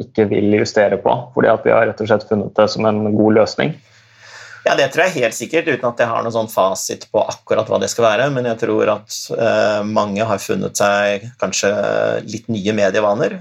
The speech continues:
Speaker 2: Eh, man har begynt å lytte på noen podcaster man ikke lyttet på før, man har sett på T V-kanaler eller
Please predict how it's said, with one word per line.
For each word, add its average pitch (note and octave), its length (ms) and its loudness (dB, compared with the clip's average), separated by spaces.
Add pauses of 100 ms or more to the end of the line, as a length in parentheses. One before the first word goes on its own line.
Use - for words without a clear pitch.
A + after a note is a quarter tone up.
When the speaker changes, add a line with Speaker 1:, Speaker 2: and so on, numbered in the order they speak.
Speaker 2:
Eh, A#2+ 640 0 (140)
man A2+ 180 -2
har A2+ 160 -4
begynt A2 240 -6
å A#2 240 0
lytte A2+ 240 -10
på - 140 -2
noen G#2 100 -4
podcaster G2+ 560 -2
man G#2+ 160 -2
ikke G#2+ 220 -6
lyttet - 240 -10
på A2 100 -4
før, A#2+ 320 0
man A2+ 160 -4
har G#2+ 140 -6
sett - 320 -4
på A2 400 0
T A#2 100 0
V-kanaler G2+ 640 -2
eller G#2 320 -2